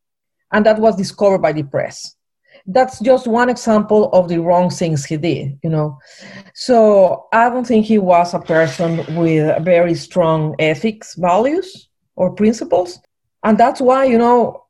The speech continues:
he was not able to use all the, the momentum that he had to change a country, because he had at the beginning the backup of the population.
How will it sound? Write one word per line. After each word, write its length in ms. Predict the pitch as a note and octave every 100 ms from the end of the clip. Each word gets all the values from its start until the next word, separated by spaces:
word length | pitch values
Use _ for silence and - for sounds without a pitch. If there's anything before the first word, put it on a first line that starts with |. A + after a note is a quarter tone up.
| _ _ _
he 180 | C#3+ A#3+
was 240 | A#3 A#3+
not 160 | A3+ A3+
able 560 | A3+ A3+ A#3 A3+ - _
to 80 | A#3
use 520 | G#3+ F#3 C4 D#4+ C#4 -
all 440 | - G#3+ A3 G#3
the, 720 | G#3+ G#3 F#3+ F3 E3 D3+ C#3+ - -
the 100 | G#3+
momentum 640 | G#3+ G3 G#3+ F4+ G4+ C4+ F#3+
that 180 | F3+
he 160 | - A3
had 420 | F#3 C#4+ G4 G4
to 100 | G#3+
change 300 | G#3+ A3 G#3+
a 60 | G#3+
country, 380 | - C#4 E4+ A3+
because 260 | G3 G3
he 220 | F#3 D4+ E4+
had 260 | F#4+ G4+
at 140 | - F#3
the 80 | G3
beginning 680 | F#3 F3 C4+ D4 G#3 G3+ - - - - -
the 120 | G#3
backup 460 | G#3+ A3 A3 G#3+ G3+
of 180 | G#3 F3
the 60 |
population. 840 | F#3 G3 G3 A3 F#4+ - - C#3